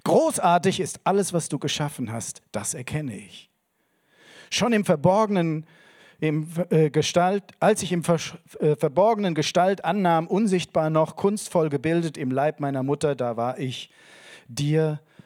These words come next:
dennoch nicht verborgen.“ Und so weiter. „Ich danke dir, Herr, dafür, dass du mich so wunderbar und einzigartig gemacht hast. Großartig ist alles, was du geschaffen hast, das erkenne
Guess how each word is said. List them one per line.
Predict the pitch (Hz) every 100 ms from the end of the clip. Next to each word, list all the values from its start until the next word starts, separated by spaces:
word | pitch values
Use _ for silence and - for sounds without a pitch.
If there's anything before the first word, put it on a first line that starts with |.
| _
dennoch | - 147 160 160 156
nicht | 147 -
verborgen.“ | - 123 110 104 98 101 95 - _ _ _ _ _ _ _ _ _ _ _ _ _ - _ _ _ _ _ _ _
Und | 143 139
so | 117
weiter. | 92 104 - - _ _ _ _ _ _ _ _ -
„Ich | -
danke | 208 269 262
dir, | 220
Herr, | 180 190
dafür, | 180 - 175 175
dass | 160 143
du | 160
mich | 147 127
so | 127
wunderbar | 123 170 185 165 147
und | 139
einzigartig | 143 131 143 135 - 139 139 135 -
gemacht | 135 113 110 -
hast. | 123 - -
Großartig | 156 247 - 170 151 147 -
ist | 107 - -
alles, | 123 160 127
was | 117
du | -
geschaffen | 101 - 131 135 143
hast, | 135 143 - - - -
das | 104 123 - - _
erkenne | - 95 - 107 104 110